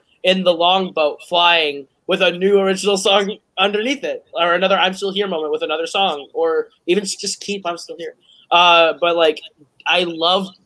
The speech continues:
the dynamic of Jim and John Silver, and I think you could give two new actors another shot at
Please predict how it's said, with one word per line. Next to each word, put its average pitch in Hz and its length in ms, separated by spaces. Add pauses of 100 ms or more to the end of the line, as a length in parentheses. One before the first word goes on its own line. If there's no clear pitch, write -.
the 170 100
dynamic 151 600
of 160 160
Jim 170 260
and 165 300
John 160 240
Silver, 170 500
and 147 100
I 131 100
think 147 300
you 147 100
could 131 100
give 139 200
two 151 120
new 147 160
actors 139 380
another 117 140 (100)
shot 156 260
at - 60